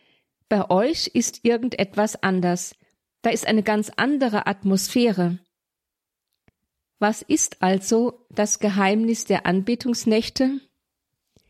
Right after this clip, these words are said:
Kurz zusammengefasst, es ist die Entdeckung oder besser gesagt die Erfahrung einer persönlichen, lebendigen Jesusbeziehung, die sich vor allem in der eucharistischen Anbetung entwickelte.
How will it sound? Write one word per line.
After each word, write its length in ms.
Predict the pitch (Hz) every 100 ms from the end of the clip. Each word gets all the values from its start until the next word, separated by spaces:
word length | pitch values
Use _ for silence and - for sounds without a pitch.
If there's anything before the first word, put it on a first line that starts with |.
| _ _ _ - _ _
Kurz 320 | 285 277 -
zusammengefasst, 1120 | - 220 190 220 240 240 - 220 233 - - - _ - - - _ -
es 180 | 233 -
ist 240 | 294 -
die 100 | 254
Entdeckung 760 | 208 208 233 269 - 233 233 269
oder 320 | 220 214 214
besser 320 | 214 247 254
gesagt 480 | 240 214 214 208 -
die 100 | 226
Erfahrung 760 | 196 - - 240 254 214 180 185 - _ _ _ _
einer 240 | 214 202
persönlichen, 960 | 208 214 208 - 262 277 262 262 269 254 -
lebendigen 800 | 202 202 220 240 262 247 240
Jesusbeziehung, 1120 | 226 226 254 220 - - 190 - 202 180 180 - _ _ _ _
die 80 | 233
sich 180 | 240 -
vor 240 | 202 -
allem 320 | 233 262 208
in 140 | 220 202
der 120 | 202
eucharistischen 800 | 214 226 220 240 - 254 240 -
Anbetung 580 | 202 190 185 180 185 185
entwickelte. 840 | 190 190 190 190 185 180 165 196